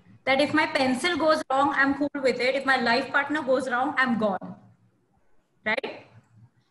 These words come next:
So every cho-, choice, every decision that I make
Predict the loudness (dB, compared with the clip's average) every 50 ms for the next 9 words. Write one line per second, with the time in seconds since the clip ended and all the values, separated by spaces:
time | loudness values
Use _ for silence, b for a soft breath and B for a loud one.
0 | _ _ _ -4 0 2 2 2 2 2 2 2 2 2 2 2 2 0 0 -2
1 | -4 -4 -6 _ _ _ _ _ _ _ _ _ _ _ _ _ _ _ _ _
2 | _ _ _ _ _ _ _ _ _ _ _ _ 2 4 6 6 6 4 2 -2
3 | -2 -2 -2 0 0 0 0 0 -2 -2 -4 -4 -4 -2 -2 0 0 0 -2 -4
4 | -6